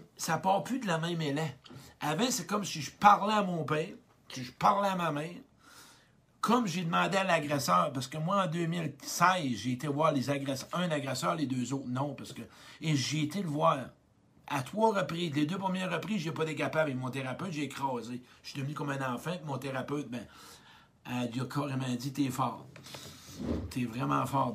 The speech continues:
Mais la dernière fois, je suis allé voir, il dit, « Toi, tu m'as agressé. Écoute-moi bien. T'avais pas le droit de faire ça, t'avais pas le droit de faire ça. Puis là, là, t'as pas un mot à dire.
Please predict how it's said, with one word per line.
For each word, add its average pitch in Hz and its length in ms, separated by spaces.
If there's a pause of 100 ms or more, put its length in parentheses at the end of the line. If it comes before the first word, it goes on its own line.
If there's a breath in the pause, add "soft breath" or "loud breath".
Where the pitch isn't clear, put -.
(140)
Mais 135 120
la 139 120
dernière 185 320
fois, 165 340 (380)
je - 60
suis 135 100
allé 120 120
voir, 156 280
il 127 80
dit, « - 140
Toi, 185 300
tu - 160
m'as 151 120
agressé. 143 500 (340)
Écoute-moi 156 380
bien. 127 180 (400)
T'avais 135 220
pas 185 120
le 185 60
droit 175 120
de 151 60
faire 160 180
ça, 208 140
t'avais 139 220
pas 139 120
le 180 60
droit 175 120
de - 40
faire 139 160
ça. 185 220 (280 loud breath)
Puis 135 100
là, 202 140
là, 233 100
t'as 151 120
pas 185 180
un - 20
mot 185 160
à 160 80
dire. 147 240